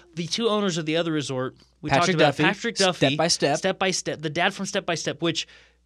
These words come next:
Speaker 2: He's
Speaker 1: I,
Speaker 2: also on
Speaker 1: I
Speaker 2: Dallas.
Speaker 1: l-, oh, yeah, he's in Dallas. I freaking love him. I think he's hilarious.
Speaker 2: Yeah.
Speaker 1: And all of a sudden, they turn him into this weird, washed-out hippie dude.
Speaker 2: Yeah.
Speaker 1: Where he just <laughs> nods his head and, like, he's like, "Oh, yeah.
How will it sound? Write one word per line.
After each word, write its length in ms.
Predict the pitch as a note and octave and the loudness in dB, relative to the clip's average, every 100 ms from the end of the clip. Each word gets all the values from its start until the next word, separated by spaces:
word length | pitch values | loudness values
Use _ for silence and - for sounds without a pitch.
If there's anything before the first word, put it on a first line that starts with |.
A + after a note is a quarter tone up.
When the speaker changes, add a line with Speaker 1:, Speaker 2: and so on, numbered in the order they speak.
| _ - | _ 0
Speaker 2:
He's 140 | D#3 | 6
Speaker 1:
I, 60 | G#3 | 8
Speaker 2:
also 260 | G3+ F3+ | 8 4
on 80 | D3 | 4
Speaker 1:
I 80 | A3 | 6
Speaker 2:
Dallas. 460 | G#3+ C#3 A#2+ - | 6 4 -2 -6
Speaker 1:
l-, 240 | F#3+ F3+ - | -4 -4 -2
oh, 160 | E3+ E3 | 0 2
yeah, 220 | F3+ A#2+ - | 2 0 -8
he's 140 | D3+ | -10
in 80 | E3+ | -6
Dallas. 240 | F#3 E3 - - - | -6 -8 -14 -20 -6
I 120 | A3+ | -6
freaking 360 | - B3+ F#3 D#3 | -6 -12 -10 -8
love 280 | C#3+ B2 - | -6 -6 -8
him. 200 | G2 - _ - | -18 -20 _ -6
I 120 | F#3+ | -6
think 180 | G3 A3 | -4 -6
he's 220 | G3+ E3 | -8 -8
hilarious. 580 | - D#3 C3 G#2 E2+ - | -6 -4 -4 -8 -12 -4
Speaker 2:
Yeah. 240 | D#3 C3+ B2 | -4 -4 -4
Speaker 1:
And 100 | F#3 | -2
all 80 | A#3 | 0
of 60 | A#3+ | 0
a 40 | |
sudden, 160 | A3+ F#3 | -4 -4
they 100 | E3 | -4
turn 200 | A3+ C4 | -2 -2
him 140 | A#3+ | -2
into 160 | G3+ E3 | -4 -6
this 180 | D#3+ | -6
weird, 300 | C#3 F#3 F#3 | -4 0 0
washed-out 460 | C#3+ C#3+ - D#3+ - - | 0 -4 -4 -6 -8 -12
hippie 300 | D#3 D#3 G#2+ | -8 -8 -8
dude. 280 | - - - | -14 -18 -6
Speaker 2:
Yeah. 160 | D3 | -2
Speaker 1:
Where 100 | E3 | 0
he 60 | F3 | 0
just 220 | F#3+ F#3+ - - | 0 -4 -10 -20
<laughs> 180 | - D#3+ | -14 0
nods 220 | F3+ F3 | 2 2
his 140 | E3 | -2
head 160 | B2+ G3 | 0 0
and, 100 | E3 | 0
like, 260 | D#3 D3+ - | -2 -4 -4
he's 140 | G#3 F#3 | 0 0
like, 140 | E3 - - - | 0 -6 -10 0
"Oh, 200 | F#3 F3 | 2 4
yeah. 320 | E3 F3 C#3 | 2 0 -2